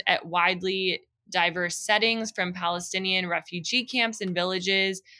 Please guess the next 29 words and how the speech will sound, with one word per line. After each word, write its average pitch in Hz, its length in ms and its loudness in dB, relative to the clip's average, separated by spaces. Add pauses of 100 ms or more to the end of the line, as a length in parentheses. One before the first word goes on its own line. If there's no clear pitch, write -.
(140)
to 202 100 -4
the 196 120 2
halls 190 420 4
of 196 140 -4
the 185 100 2
American 175 480 2
Congress 202 540 0
and 190 100 -4
European 180 720 -2
Parliament. 160 500 -2 (680)
Her 202 100 0
ted 294 380 2
Talk, 202 480 4
Pay 226 160 2
Attention 190 480 -2
to 185 100 -6
Nonviolence, 190 800 2 (360)
was 214 220 0
selected 202 460 4
as 180 180 2
one 196 180 0
of 254 100 -4
the 269 80 -6
best 208 360 2
talks 180 380 2
of 180 100 -4
twenty 190 300 -2
eleven 165 640 0
by 170 400 6